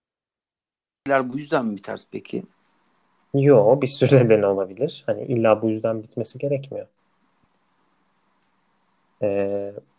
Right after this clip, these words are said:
Speaker 2: bu yüzden bitmek zorunda da değil ayrıca. Dediğim gibi çünkü bu o farkındalıkta olmakla alakalı ya hani.
Speaker 1: Hı.
Speaker 2: Ha, evet yani,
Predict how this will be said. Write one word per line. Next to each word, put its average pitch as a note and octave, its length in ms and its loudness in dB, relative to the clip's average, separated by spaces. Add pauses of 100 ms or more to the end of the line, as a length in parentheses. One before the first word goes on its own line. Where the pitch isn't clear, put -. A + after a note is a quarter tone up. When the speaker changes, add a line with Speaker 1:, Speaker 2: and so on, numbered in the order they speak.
(320)
Speaker 2:
bu A2+ 100 2
yüzden A#2 280 2
bitmek B2 320 -2
zorunda B2 460 4
da C3+ 140 4
değil B2 300 4
ayrıca. - 380 -6 (840)
Dediğim B2 280 6
gibi A#2 160 2
çünkü A#2+ 340 -6
bu C3 160 -2 (240)
o C#3 120 4
farkındalıkta C3+ 960 2
olmakla B2+ 460 2
alakalı G#2 420 -2
ya C3+ 140 0
hani. G2+ 220 -10 (1200)
Speaker 1:
Hı. A2 60 -10
Speaker 2:
Ha, A2 380 0
evet A2 320 -4
yani, G2 360 -4